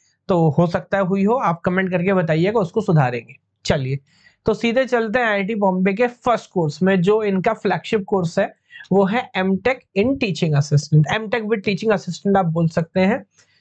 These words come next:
दो साल का कोर्स है, खासकर मारामारी है इस कोर्स के लिए। अ, मेरे ख्याल से देश में हर बच्चा जो रैंक वन लेके आ रहा है उसका फर्स्ट चॉइस यही कोर्स है, है ना? आई, आईएससी बैंगलोर में मुझे लग रहा है सेकेंडरी ही जाता है, तो फर्स्ट चॉइस हर बच्चे की है ये कोर्स,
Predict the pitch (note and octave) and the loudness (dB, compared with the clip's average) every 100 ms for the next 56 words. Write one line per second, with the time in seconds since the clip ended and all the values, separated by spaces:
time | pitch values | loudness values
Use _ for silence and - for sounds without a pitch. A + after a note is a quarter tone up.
0 | _ F#3 E3 B3 A#3+ G#3+ G#3 A3+ G#3+ G3+ | _ 6 8 6 0 -2 0 -2 0 0
1 | E3 A#3 C4+ - - G3+ G3+ B3+ A#3+ G3 | 0 -4 -6 -6 -2 -2 -2 -2 0 0
2 | F#3 F#3+ F3+ F#3+ G3+ G#3 - F3 E3 - | 0 0 0 2 2 0 0 0 2 4
3 | E3+ F#3+ A3+ - _ - - E3+ F#3+ G#3 | 4 4 2 -4 _ -10 -2 2 2 2
4 | G3+ G#3+ A3+ A3 G3 G#3 G#3 A#3 A3+ A#3 | 0 0 0 0 2 0 0 -2 2 2
5 | A#3 E3 B3 C4+ A#3 G#3 - D#3+ D#3 F3 | 2 0 -2 -4 -4 -6 0 2 2 2
6 | G3+ G3 F#3 F#3+ G3+ G#3 G#3 G3+ G3 G3+ | 2 2 2 0 0 0 2 0 0 0
7 | E3+ E3 F#3+ - A3 C4 - _ - A3+ | 0 0 -2 -2 -2 -2 -4 _ -2 -2
8 | - - G3+ G3 F#3 F3 D#3+ C3 - C#3+ | -2 0 0 0 0 2 0 -2 0 -2
9 | - _ _ _ - F#3 A#3 G#3 G3+ G#3 | -2 _ _ _ -4 -2 -2 -2 -4 -6
10 | - G#3 G#3 C#4 A3+ A3 A3 A#3 A#3 A#3+ | -2 -2 0 -2 -2 -2 -2 -2 0 0
11 | A#3 A3 A#3+ A#3 G#3 G#3+ G#3+ G#3+ G#3+ C4 | 2 2 0 -2 -2 -2 0 2 2 2
12 | A3 D3+ - D3+ F#3 _ _ _ B3 A#3+ | 2 -2 -2 -2 -2 _ _ _ -4 -2
13 | - C4+ C4+ - A#3+ G3 G3+ - A3 G#3+ | -2 -2 -2 -4 -2 0 -2 -2 -4 -2
14 | G3+ E3+ G3 F3 F#3+ F#3 A#3 F3+ D#3+ D3+ | -4 -4 0 2 2 2 2 4 2 2
15 | G3+ A#3 - | 0 0 -6